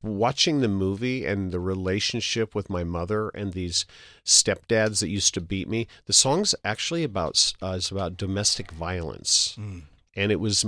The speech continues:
Speaker 1: my, in the movie, you'll see how I had to get out of domestic violence, and I took extreme measures. And there's songs, like on the first record, On With The Show, was me actually killing myself, my former self, 'cause I didn't wanna live in the shadow of my dad who had abandoned me.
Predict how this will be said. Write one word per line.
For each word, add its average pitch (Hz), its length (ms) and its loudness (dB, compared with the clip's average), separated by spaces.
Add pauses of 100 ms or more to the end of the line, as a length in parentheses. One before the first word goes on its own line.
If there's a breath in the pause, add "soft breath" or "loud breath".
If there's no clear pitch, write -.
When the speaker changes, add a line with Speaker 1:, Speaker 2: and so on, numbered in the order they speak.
(160)
Speaker 1:
my, 107 460 2
in 113 260 4
the 107 80 4
movie, 117 360 4
you'll 98 180 2
see - 320 4
how 101 240 0
I 101 100 2
had 92 220 -4
to 90 80 -8
get 85 200 -2
out 92 220 0
of 80 140 -6
domestic - 500 -2
violence, 58 480 -6
and 92 160 -2
I 92 60 -2
took - 280 -10
extreme 95 520 0
measures. 90 480 -2 (420 loud breath)
And 98 160 0
there's 90 380 4
songs, 95 600 4
like 98 240 -6
on 92 100 0
the 90 80 -4
first - 380 0
record, 90 340 0
On 95 200 -2
With 85 120 -6
The 92 80 -6
Show, 127 420 2 (320 loud breath)
was 104 200 0
me 120 360 4
actually 104 680 -2
killing 139 480 4
myself, 78 840 -4
my 95 120 0
former 104 360 -2
self, 110 260 0
'cause 95 140 -6
I 101 60 2
didn't 98 120 0
wanna 101 140 0
live 92 160 -2
in 87 60 -4
the 87 60 -2
shadow 90 360 -2
of 80 60 -8
my 82 100 -10
dad 82 300 -8
who - 120 -8
had 87 60 -8
abandoned 110 440 0
me. 64 160 -8